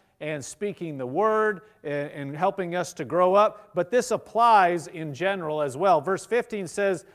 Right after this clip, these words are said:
"Speaking the truth in love." In the Amplified, it says, "Rather, let our lives loving-, lovingly express the truth. In all things, speaking truly, dealing truly, living truly."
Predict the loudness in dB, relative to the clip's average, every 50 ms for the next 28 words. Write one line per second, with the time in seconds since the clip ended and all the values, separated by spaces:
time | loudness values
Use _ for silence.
0 | _ -20 -18 -18 -10 -6 -4 -4 -4 -4 -6 -8 -6 -8 -10 -8 -6 -4 -2 -2
1 | -4 -4 -8 -14 -14 -12 -12 -8 -4 -2 0 0 0 -2 -4 -10 -18 _ _ _
2 | _ _ _ _ _ _ _ _ _ _ _ _ _ _ _ _ _ _ _ _
3 | _ -20 -20 _ _ _ _ -10 -8 -6 -4 -2 -2 -2 -2 -2 -4 -2 0 4
4 | 4 4 4 4 0 -2 -4 -4 -4 -2 0 2 2 4 4 2 0 0 2 2
5 | 4 4 4 4 4 4 4 4 4 2 0 -4 -6 -4 2 4 4 4 4 2
6 | -2 -6 -8 -8 -10 -6 -2 0 0 0 0 -2 -4 -4 -4 -4 -4 -6 -6 -8
7 | -12 -14 -8 -6 -6 -6 -6 -8 -14 -18 -18 -12 -6 -4 -2 -2 -2 -4 -8 -12
8 | _ _ _ _ _ _ _ _ _ _ _ _ _ _ _ _ -6 -2 2 4
9 | 4 2 2 0 -4 -4 -4 -4 -6 -10 -12 -8 -4 -2 -2 -2 -2 -4 -6 -8
10 | -6 -4 -2 0 0 2 2 0 -2 -2 -2 0 0 0 0 -2 -4 -6 -6 -4
11 | -2 0 0 2 2 0 0 0 2 2 2 2 0 -2 -6 -8 -10 -8 -6 -6
12 | -6 -6 -8 -10 -12